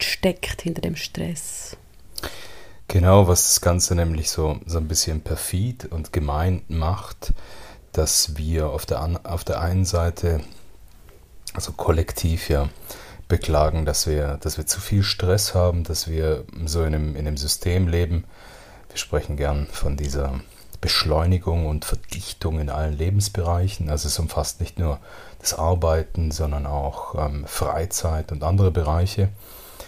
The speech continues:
Speaker 2: Und gleichzeitig aber auch in einem, in einem System, wo Stress ein, ein Statussymbol ist. Das heißt, wenn wir keinen Stress haben,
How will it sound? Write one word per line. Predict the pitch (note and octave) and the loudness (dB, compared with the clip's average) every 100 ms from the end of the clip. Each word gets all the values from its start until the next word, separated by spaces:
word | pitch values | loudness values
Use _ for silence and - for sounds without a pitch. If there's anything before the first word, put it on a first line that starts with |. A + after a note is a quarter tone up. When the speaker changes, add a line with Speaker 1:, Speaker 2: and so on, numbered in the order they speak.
| - - - | -18 -20 -8
Speaker 2:
Und | - G2+ G2+ | 0 0 2
gleichzeitig | F2 F2 A2 - - G2 G#2 G2+ G#2+ G2+ - | 4 4 4 2 0 4 4 4 2 0 0
aber | F2 E2 | 4 4
auch | F2 F2 - - - | 4 2 0 2 4
in | F2+ F2 | 4 4
einem, | E2+ D#2 | 4 2
in | E2+ | 0
einem | D2+ | 2
System, | D2+ - - F2 F#2 - - - - - | 2 2 2 4 4 0 -6 -16 -16 -10
wo | D#2+ D#2+ E2 | -2 2 2
Stress | D#2+ - E2 E2 - - - - - - | 0 0 2 4 2 0 -2 -8 -14 -6
ein, | D#2+ D#2 D2 C#2+ | -2 0 0 -2
ein | - - D2 C#2 C2+ B1 - - - - - - - | -4 -4 -4 -4 -6 -8 -12 -16 -20 -20 -20 -12 -6
Statussymbol | - - C2+ D2+ D#2+ - D2+ C#2+ C2 | -2 2 2 2 0 2 0 -2 -6
ist. | - - - - | -6 -6 -8 -6
Das | - - | -2 2
heißt, | D2 D#2 - - - - - - - | 2 2 0 -6 -12 -12 -16 -10 -6
wenn | D#2 | -4
wir | D#2 | -2
keinen | - D#2+ G2+ B2+ | -2 0 0 0
Stress | - F#2+ E2+ - | 0 2 2 2
haben, | D#2 D#2 F2 | 2 2 -2